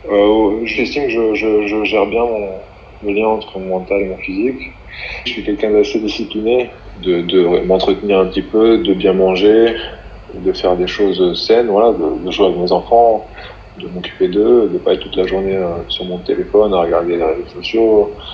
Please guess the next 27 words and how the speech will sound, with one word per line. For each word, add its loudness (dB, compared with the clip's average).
Ben, 2
ça -2
me, -2
ben, -6
je -4
me -2
sens -2
bien 4
en 0
fait. -2
Je -8
m'octroie 0
des, 4
des -2
moments -2
de, -4
de -2
plaisir. 2
Euh. 2
Je -6
ressens -2
pas 0
d'angoisse -2
et -8
pas -6
de -4
peur. -6